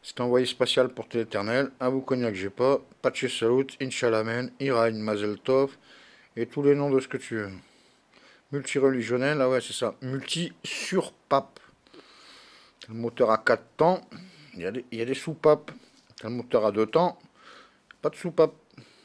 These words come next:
C'est des transferts auto-largues. Mais moi, je suis le moteur de mon temps. Et je suis sur-pape. J'ai vu le père se voir.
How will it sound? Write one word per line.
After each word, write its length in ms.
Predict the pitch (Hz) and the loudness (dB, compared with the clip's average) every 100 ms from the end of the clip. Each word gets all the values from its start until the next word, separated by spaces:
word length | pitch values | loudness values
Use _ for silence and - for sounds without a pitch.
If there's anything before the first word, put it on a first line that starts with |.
| _ | _
C'est 100 | - | -12
des 100 | 101 | -12
transferts 680 | 107 - 131 - - 120 107 - - | -10 -8 -6 -6 -2 -2 -2 -10 -10
auto-largues. 640 | 104 104 104 127 165 156 - _ _ - - - - - - - - - _ | -6 0 2 4 2 -2 -14 _ _ -20 -20 -20 -20 -20 -20 -20 -20 -20 _
Mais 80 | 123 | -2
moi, 120 | 160 | 0
je 80 | 165 | -2
suis 100 | - | -4
le 80 | 143 | 2
moteur 340 | 143 143 165 | 2 4 4
de 100 | 143 | 4
mon 260 | 131 135 139 | -2 -2 -6
temps. 300 | - 135 123 - - - _ _ | -4 -4 -4 -10 -20 -20 _ _
Et 60 | - | -12
je 60 | |
suis 140 | - 127 | -8 -4
sur-pape. 840 | - - 220 - _ 143 - - - _ _ _ _ _ _ _ _ _ _ _ _ _ _ _ _ _ _ - | -4 0 0 -2 _ 0 0 -16 -20 _ _ _ _ _ _ _ _ _ _ _ _ _ _ _ _ _ _ -16
J'ai 220 | 95 131 | -6 -4
vu 80 | 139 | -4
le 80 | |
père 240 | 135 135 - | 0 0 0
se 140 | - | -4
voir. 440 | 107 123 151 165 | 2 4 4 2